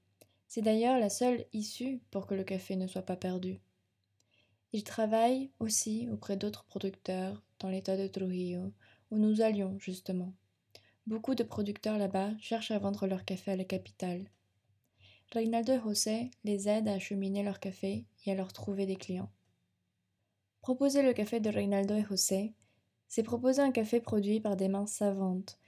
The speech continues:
et soucieuses de la transmission de connaissances entre caféiculteurs. Tous deux maîtrisent les méthodes efficaces pour cultiver au mieux leur café,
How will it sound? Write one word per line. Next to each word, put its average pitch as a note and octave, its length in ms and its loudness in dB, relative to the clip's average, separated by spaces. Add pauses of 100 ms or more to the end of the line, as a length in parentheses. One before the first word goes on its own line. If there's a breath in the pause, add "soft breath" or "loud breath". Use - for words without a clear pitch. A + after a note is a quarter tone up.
(240 soft breath)
et A3 80 0
soucieuses A3 580 0
de A3 80 0
la G3 100 6
transmission G#3+ 600 0
de G3 100 0
connaissances F#3+ 760 -4
entre G3 240 -6
caféiculteurs. F#3 880 -6 (1080)
Tous C4+ 160 2
deux B3 280 4
maîtrisent G#3 480 -2
les G3 80 2
méthodes F#3+ 420 0
efficaces G3+ 720 -4 (100)
pour G#3 140 -8
cultiver A3 420 -2
au A3 60 2
mieux G#3+ 240 6
leur G3+ 180 0
café, F#3+ 440 -6